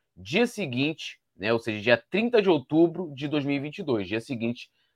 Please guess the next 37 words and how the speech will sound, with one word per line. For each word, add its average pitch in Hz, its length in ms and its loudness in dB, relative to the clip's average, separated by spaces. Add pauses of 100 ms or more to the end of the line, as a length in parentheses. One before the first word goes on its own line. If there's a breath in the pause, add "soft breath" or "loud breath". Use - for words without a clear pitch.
(140)
à 104 140 2
conquista 120 440 -4
da 120 120 6
Libertadores. 120 720 0 (300)
E 101 140 2
aí 104 260 6
agora 104 320 4
a - 20 2
gente 104 200 -6
chega 104 360 0
nessa 104 220 -6
situação, 107 580 0 (200)
cheio 202 480 2
de 156 160 -2
problemas 120 480 4
no 110 100 0
elenco, 113 400 2 (340)
e 117 120 4
ainda 151 340 8
olhando 151 400 6
como 180 340 4
o 160 40 4
Vitor 165 280 2
Pereira 147 320 6
quer 147 180 4
montar 143 340 4
o 131 80 6
elenco, 123 280 2
você - 180 -4
vê 127 160 -2
que 143 180 -8
não 170 480 0
tem 147 300 6
jogadores 120 540 2
pra, 107 180 2
pra, 107 220 2
pra, 104 200 0